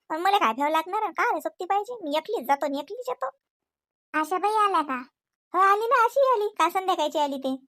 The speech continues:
<laughs> ये ना तिकडे, आल्यास नाही घरी? नाही हो, परवाच्या दिवशी त्या मीनाच्या घ-, घरी आलतो आम्ही. <laughs> बसा ना, बसा, पाणी गिनी घ्या. नाही, ठेव ठेव, काही पाणी गिनी नाही.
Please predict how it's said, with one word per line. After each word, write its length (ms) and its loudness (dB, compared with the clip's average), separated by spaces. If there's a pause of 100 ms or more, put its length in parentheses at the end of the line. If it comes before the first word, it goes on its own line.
(120)
<laughs> 540 -10
ये 120 2
ना 120 2
तिकडे, 240 -2 (440)
आल्यास 260 4
नाही 140 -4
घरी? 240 0 (440)
नाही 260 0
हो, 140 0
परवाच्या 400 0
दिवशी 240 -6
त्या 260 -2
मीनाच्या 480 -6
घ-, 280 -6
घरी 120 -6
आलतो 400 -6
आम्ही. 320 -10 (140)
<laughs> 340 -14 (1080)
बसा 280 2
ना, 260 2 (200)
बसा, 200 0
पाणी 260 0
गिनी 260 -8
घ्या. 220 -4 (320)
नाही, 160 -2 (260)
ठेव 140 0
ठेव, 120 0
काही 140 -2
पाणी 220 0
गिनी 160 -2
नाही. 140 -2